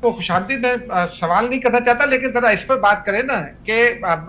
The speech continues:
ये, और वो मेरे सवाल के जवाब में कहा था डीजी आईएसपीआर ने कि जाए और कौम से माफी मांगे, उनका मतलब, अ, अ, और उनके अगले जुमलों में भी ये बहुत वादे था कि हम छोड़ेंगे नहीं।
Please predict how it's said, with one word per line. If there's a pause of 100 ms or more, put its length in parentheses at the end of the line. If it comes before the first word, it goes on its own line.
ये,
और
वो
मेरे
सवाल
के
जवाब
में
कहा
था
डीजी
आईएसपीआर
ने
कि
जाए
और
कौम
से
माफी
मांगे,
उनका
मतलब, (440)
अ,
अ,
और
उनके
अगले
जुमलों
में
भी
ये
बहुत
वादे
था
कि
हम
छोड़ेंगे
नहीं।